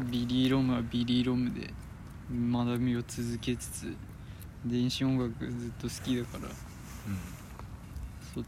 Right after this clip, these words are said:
Speaker 1: ちもね、発揮する機会があんまねえからさ、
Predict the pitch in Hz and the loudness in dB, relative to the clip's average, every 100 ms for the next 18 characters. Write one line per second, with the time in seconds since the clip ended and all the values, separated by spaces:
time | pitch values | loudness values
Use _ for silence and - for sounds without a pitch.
0 | - 127 120 - - - - - - - | -2 0 0 -2 -4 -6 -10 -10 -10 -8
1 | - - - - - - 135 - - - | -8 -8 -8 -6 -6 -2 -2 0 2 4
2 | 151 151 - 151 131 131 127 127 127 131 | 4 2 2 4 4 2 2 4 6 4
3 | 131 - - - | 2 -2 -6 -6